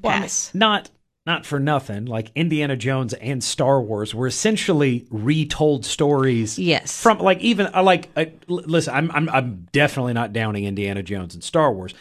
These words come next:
Speaker 1: but I'm just saying, like,
Speaker 2: <sighs>
Speaker 1: they were, they were based on, like, Saturday serials. Like,
Speaker 2: Mm-hmm.
Speaker 1: it was just somebody reinterpreting an old story and them going, "Okay, well, I'm gonna tell it this way. It hasn't been done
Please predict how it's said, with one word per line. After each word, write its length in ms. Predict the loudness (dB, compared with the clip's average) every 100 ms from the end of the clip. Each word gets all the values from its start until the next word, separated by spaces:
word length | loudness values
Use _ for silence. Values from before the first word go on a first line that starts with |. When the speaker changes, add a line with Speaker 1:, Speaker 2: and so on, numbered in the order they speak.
| -8 0
Speaker 1:
but 80 | 2
I'm 100 | 2
just 140 | 0
saying, 220 | 0 2
like, 160 | 2 0 -4 -18
Speaker 2:
<sighs> 140 | -8
Speaker 1:
they 260 | 2 4 4
were, 480 | 4 4 4 2 -2 -16 2
they 100 | 4
were 100 | 6
based 360 | 4 2 2 0
on, 160 | 0
like, 180 | 0 -2
Saturday 520 | -2 -2 0 0 0 0
serials. 560 | 0 0 0 -2 -2
Like, 160 | 0 2
Speaker 2:
Mm-hmm. 100 | 2
Speaker 1:
it 60 |
was 160 | 0 0
just 200 | 0 0
somebody 320 | 0 2 2
reinterpreting 1080 | 2 0 0 -2 -2 -2 0 0 2 0 -6 -12 _
an 100 | 2
old 200 | 4 4 2
story 600 | 2 4 4 2 -2 -2
and 140 | -2
them 160 | 0 2
going, 380 | 2 2 -2 -8 _ -2
"Okay, 180 | 0 2
well, 120 | 0
I'm 80 | 0
gonna 120 | -2
tell 260 | 0 0 0
it 100 | 0
this 200 | -2 0
way. 140 | 0
It 60 | 2
hasn't 240 | 0 -2
been 180 | -6 -2
done 520 | 0 2 2 -2 -6